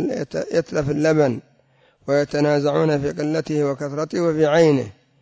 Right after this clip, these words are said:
فجعل الشرع لهم ضابطا لا نزاع معه،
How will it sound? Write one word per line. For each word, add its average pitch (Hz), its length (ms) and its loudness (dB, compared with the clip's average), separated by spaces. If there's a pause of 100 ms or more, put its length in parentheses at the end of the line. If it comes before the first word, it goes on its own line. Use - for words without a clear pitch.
(300)
فجعل 143 360 0
الشرع 139 380 -2
لهم 143 340 0
ضابطا 156 460 -2
لا 151 320 2
نزاع 135 500 0
معه، 135 560 -4